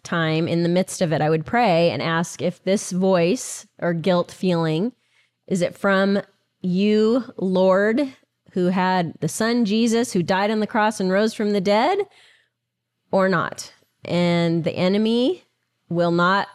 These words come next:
answer <laughs> because that is not the enemy. Um, but God will answer you and say yes or no.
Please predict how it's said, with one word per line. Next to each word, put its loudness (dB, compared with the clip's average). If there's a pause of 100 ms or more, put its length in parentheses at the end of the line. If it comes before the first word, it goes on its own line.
answer 0
<laughs> -6
because 2
that 0
is 0
not 0
the 0
enemy. 0 (340)
Um, 0
but 0
God 2
will 0
answer -2
you 2
and -2
say 0
yes -2
or -4
no. -4